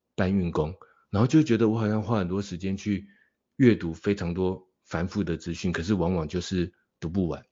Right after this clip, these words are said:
所以我，我自己现在都会多做一个步骤，甚至我把它当成最重要的一个步骤，就是去跟我的任务做连结。它到底跟我的任务之间有什么样的连结呢？然后如果有连结，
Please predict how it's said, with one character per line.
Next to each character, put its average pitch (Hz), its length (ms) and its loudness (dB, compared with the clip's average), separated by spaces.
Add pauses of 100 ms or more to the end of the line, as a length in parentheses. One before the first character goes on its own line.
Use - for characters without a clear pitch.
所 147 160 8
以 110 100 8
我， - 120 -14
我 101 40 -8
自 143 140 2
己 104 80 6
现 113 180 0
在 110 60 2
都 107 120 0
会 107 120 0
多 101 200 -2
做 101 220 0
一 87 60 -2
个 85 180 -4 (140)
步 95 140 0
骤， 90 180 0
甚 135 160 4
至 127 80 6
我 104 100 6
把 85 140 -2
它 - 40 -2
当 98 220 -2
成 82 260 -6
最 98 140 0
重 92 160 -2
要 90 60 0
的 82 100 -6
一 78 60 -6
个 82 100 -10
步 85 220 -6
骤， 87 120 -6
就 92 140 -6
是 101 220 -4 (520)
去 - 160 4
跟 107 260 4
我 82 120 0
的 85 140 -2
任 90 260 -2
务 90 80 -2
做 85 460 -4
连 85 260 -4
结。 - 380 -10
它 147 100 -6
到 180 140 4
底 117 80 4
跟 120 120 2
我 120 80 4
的 101 120 0
任 110 180 2
务 110 60 0
之 98 140 -6
间 101 180 -2
有 92 160 -4
什 85 120 -12
么 85 80 -6
样 92 120 -6
的 87 80 -6
连 80 200 -8
结 82 200 -8
呢？ 78 160 -10 (200)
然 95 140 -6
后 101 260 -4
如 120 140 2
果 127 140 6
有 107 100 4
连 82 220 -6
结， 78 320 -8